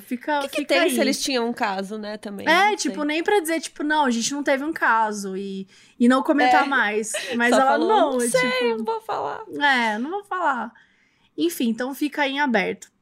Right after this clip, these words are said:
Speaker 1: Em mil novecentos e noventa e seis, o Robert Kardashian, ele deu uma entrevista pra Barbara Walters,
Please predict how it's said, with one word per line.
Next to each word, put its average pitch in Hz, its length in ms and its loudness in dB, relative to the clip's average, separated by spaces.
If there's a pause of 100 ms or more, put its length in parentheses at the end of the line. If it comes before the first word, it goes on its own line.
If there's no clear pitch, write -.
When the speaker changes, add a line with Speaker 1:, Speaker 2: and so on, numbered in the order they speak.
(120)
Speaker 1:
Em 285 80 0
mil 320 140 4
novecentos 330 360 0
e 285 40 -2
noventa 254 320 0
e 269 80 -2
seis, 226 680 -2
o 254 60 -4
Robert 254 400 0
Kardashian, 240 600 0
ele 247 80 -4
deu 240 220 -2
uma 339 100 -2
entrevista 247 600 -6
pra 233 240 -2
Barbara 233 400 0
Walters, 220 560 -2